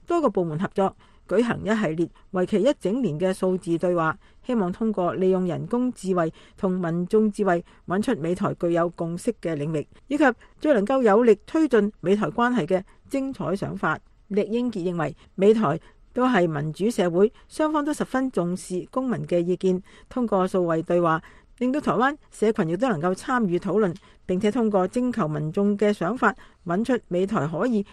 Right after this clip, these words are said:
如何一齊合作，以便更有效達到安全嘅台灣嘅呢個共同嘅目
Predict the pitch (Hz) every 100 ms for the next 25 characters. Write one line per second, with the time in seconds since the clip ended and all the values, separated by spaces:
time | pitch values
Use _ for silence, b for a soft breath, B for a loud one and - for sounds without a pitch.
0 | B - 196 202 277 - 170 190 - 208
1 | - b _ 220 196 180 185 202 202 180
2 | 185 196 175 175 170 - 190 185 B -
3 | 240 233 - 151 151 185 196 147 202 214
4 | 196 196 196 170 - 165 165 185 160 175